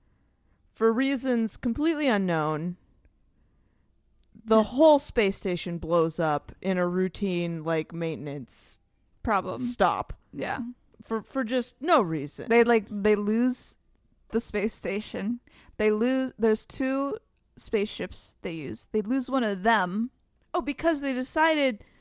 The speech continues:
Speaker 1: to land a space shuttle on the surface of the asteroid.
Speaker 2: Well, you got to if you're gonna drill.
Speaker 1: Like, they didn't even bother, like,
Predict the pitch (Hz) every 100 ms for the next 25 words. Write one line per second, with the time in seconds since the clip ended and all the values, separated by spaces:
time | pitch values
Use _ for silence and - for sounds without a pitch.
0 | _ _ _ - - 277 240 220 _ _
1 | _ _ _ _ - 190 202 220 285 294
2 | 269 247 240 _ _ _ _ _ _ -
3 | 196 - - - - 262 269 - - -
4 | 151 135 85 - _ _ _ _ _ _
5 | _ _ _ _ _ _ _ _ _ 226
6 | 214 208 - - 233 233 220 214 175 165
7 | - 180 175 - 143 131 104 78 - _
8 | 285 285 240 240 285 - - 220 202 202
9 | 208 190 175 - 185 240 233 240 226 _
10 | _ - 247 311 349 302 247 214 208 220
11 | 220 214 202 196 - _ _ _ _ _
12 | _ _ 170 180 190 170